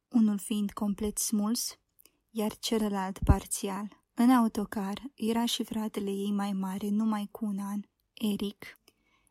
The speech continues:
Eric, fiind teafăr, s-a asigurat că Alexia este în viață și conștientă. Scos-o repede din autocar, dar nu s-a speriat în a lua și brațul ei amputat.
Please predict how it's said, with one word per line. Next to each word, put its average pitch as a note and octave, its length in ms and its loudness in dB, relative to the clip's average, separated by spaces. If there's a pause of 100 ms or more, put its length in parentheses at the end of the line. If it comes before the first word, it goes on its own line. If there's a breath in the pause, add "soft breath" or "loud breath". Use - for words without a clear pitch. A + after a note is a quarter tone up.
(120)
Eric, C4+ 400 2
fiind G#3 520 -2
teafăr, G#3+ 640 -4
s-a - 220 -4
asigurat G#3+ 580 -2
că - 140 -6
Alexia G3+ 480 -4
este G#3 340 -6
în G#3 120 0
viață G3 480 -6 (760 soft breath)
și - 120 -8
conștientă. G#3 920 -4 (760 soft breath)
Scos-o - 500 2
repede G#3 420 2
din G3 200 -2
autocar, G3+ 720 -6 (580 soft breath)
dar G#3+ 200 2
nu A#3 140 10
s-a G3+ 200 4
speriat G3+ 520 -2
în G3+ 120 -2
a G3 100 0
lua G3 220 0
și - 240 -4
brațul G3+ 540 -2
ei F#3+ 280 -4
amputat. G3 680 -6